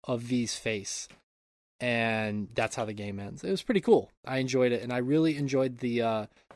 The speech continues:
the end credit stuff where all these characters that I built a relationship with were calling me and kinda leaving voice messages. I thought, or, uh, video messages. I thought it was really cool.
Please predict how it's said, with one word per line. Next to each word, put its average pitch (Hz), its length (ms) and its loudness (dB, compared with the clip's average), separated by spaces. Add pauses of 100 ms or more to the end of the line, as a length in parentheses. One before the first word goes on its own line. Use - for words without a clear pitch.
the - 120 -14
end 139 220 -2
credit 127 240 -4
stuff - 260 -4
where 127 120 0
all 123 180 0
these 120 180 -4
characters 120 520 -4
that 117 140 -6 (180)
I 123 80 -2
built 120 260 -2
a 131 60 -4
relationship 117 640 -4 (560)
with 123 340 -8 (360)
were 120 140 -4
calling 117 500 0
me 113 160 -2
and 107 120 -6
kinda 117 240 -6
leaving 110 400 -4
voice 107 260 -4
messages. - 640 -14 (100)
I 117 100 -8
thought, 117 180 -8
or, 117 180 -2
uh, 107 220 -2
video 113 280 -2
messages. - 520 -10 (360)
I 120 60 -4
thought 135 180 2
it 135 40 6
was 123 120 0
really 123 280 0
cool. 127 400 -2